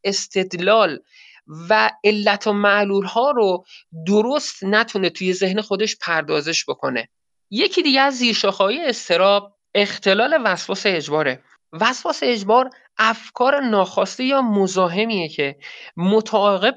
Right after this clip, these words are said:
اون رفتارای جبری در درون کودک ایجاد می‌کنه.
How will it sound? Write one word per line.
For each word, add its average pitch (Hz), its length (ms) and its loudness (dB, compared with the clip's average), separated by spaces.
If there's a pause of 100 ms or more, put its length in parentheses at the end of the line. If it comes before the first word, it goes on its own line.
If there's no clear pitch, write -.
(140)
اون 190 280 0 (180)
رفتارای 226 840 0
جبری 185 580 0
در 196 200 0
درون 160 320 -4
کودک 160 400 -6
ایجاد 135 360 -6
می‌کنه. 131 400 -8